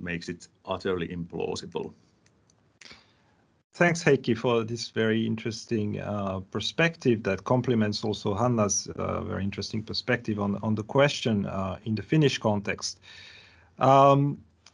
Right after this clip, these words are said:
Speaker 2: so there's, uh, this question of the opportunism of the, the party, the Perussuomalaiset, uh, in this particular case, is, is very important in Finland to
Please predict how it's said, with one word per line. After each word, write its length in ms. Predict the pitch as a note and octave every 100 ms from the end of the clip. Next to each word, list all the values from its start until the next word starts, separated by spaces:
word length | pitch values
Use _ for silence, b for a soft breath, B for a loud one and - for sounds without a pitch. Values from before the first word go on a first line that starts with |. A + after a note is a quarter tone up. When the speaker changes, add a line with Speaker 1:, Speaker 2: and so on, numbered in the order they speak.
| _
Speaker 2:
so 300 | - F#3 E3+
there's, 400 | E3+ E3+ E3 -
uh, 320 | E3 D#3+ D3+
this 160 | D3 D#3+
question 340 | F#3 G3 F#3
of 140 | D#3+ C#3
the 140 | D3
opportunism 1200 | D3 D3 D3 - E3 E3 - F3 D3+ D3 C3 B2+ A2+
of 380 | C3+ C3 B2 A2
the, 340 | A#2+ A#2 A#2
the 160 | A2 A2+
party, 320 | A2+ B2+ C3
the 60 | A2+
Perussuomalaiset, 1000 | C3 C3+ C3+ B2+ A#2 A#2 A2+ A#2 A2+
uh, 80 | G#2+
in 160 | G#2+ A2
this 140 | A2
particular 400 | - A2 A2 A#2
case, 480 | A2 A#2+ A2+ A2+ -
is, 180 | A2 -
is 220 | A2+ A2
very 260 | - A2 A2
important 480 | A2 A#2+ A2+ A#2+
in 100 | G#2+
Finland 540 | G#2+ - E3 D3 A#2+ A2+
to 280 | - B2 A2+